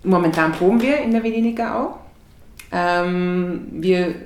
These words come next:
stellen uns sozusagen schon ein, wie das sein wird, beim Kultursommer Open Air zu spielen und nützen da gleich den Park ums Eck und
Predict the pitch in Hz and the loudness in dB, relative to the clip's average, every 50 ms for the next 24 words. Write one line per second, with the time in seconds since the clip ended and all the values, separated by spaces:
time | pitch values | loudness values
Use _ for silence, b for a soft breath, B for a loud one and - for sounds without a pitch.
0 | - - - - - - 170 175 185 180 - 165 165 - - - 175 170 - - | -18 -18 -18 -12 -6 -4 -2 -2 -2 -4 -6 -8 -12 -12 -8 -8 -8 -6 -6 -6
1 | 180 - - 156 160 180 214 208 196 190 190 185 - - 170 165 165 165 208 208 | -6 -6 -4 -4 -4 -2 -2 -2 -4 -4 -4 -6 -4 -2 -2 0 0 0 -2 -2
2 | 208 - 190 180 175 180 190 185 - 196 190 196 202 196 196 202 202 196 - - | -4 -4 -6 -6 -6 -6 -6 -6 -4 -4 -4 -2 -2 -4 -4 -4 -4 -8 -10 -8
3 | - 185 185 - 185 185 180 180 185 196 202 - - - - 196 - - - 240 | -8 -6 -4 -4 -6 -4 -4 -6 -6 -6 -8 -10 -14 -12 -12 -12 -8 -6 -4 -2
4 | 262 285 294 - - - B B B B B B B B B B B B B - | 0 0 -2 -2 -6 -14 B B B B B B B B B B B B B -20
5 | - - - - 180 180 180 180 - 190 185 180 185 - 185 175 170 165 175 170 | -20 -16 -10 -8 -6 -6 -6 -4 -2 -2 -2 -2 -4 -6 -6 -6 -6 -4 -2 -2
6 | 165 165 165 165 - 165 165 170 165 165 - 165 165 - - 165 165 165 - - | 0 0 -2 -2 -4 -6 -6 -6 -6 -6 -6 -8 -8 -6 -4 -4 -4 -6 -8 -12
7 | - 170 165 165 165 | -12 -10 -8 -8 -10